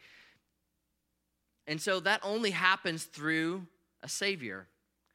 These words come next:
I think if, if you kinda look at your life and you could be a self-helper and go, "Well, these are the five steps I need to, to be happy." And that always, always falls short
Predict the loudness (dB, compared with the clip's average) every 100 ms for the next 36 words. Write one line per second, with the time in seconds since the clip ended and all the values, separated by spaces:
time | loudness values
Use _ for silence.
0 | _ _ _ -4 0 0 0 -2 -6 -6
1 | -4 -2 0 2 0 -2 -4 0 2 2
2 | 0 -4 -4 -6 -2 -2 0 -2 -2 -2
3 | -4 -2 -4 0 0 0 0 0 0 -2
4 | -6 -4 -2 0 0 0 -6 -4 -4 -4
5 | -6 -12 -18 -10 -8 -6 -6 -2 -4 -4
6 | -14 -16 _ _ _ _ _ _ _ _
7 | _ _ -14 -2 -2 -2 -2 -2 -2 0
8 | 0 0 -4 -4 -2 -2 -2 -2 0 0
9 | -2 -4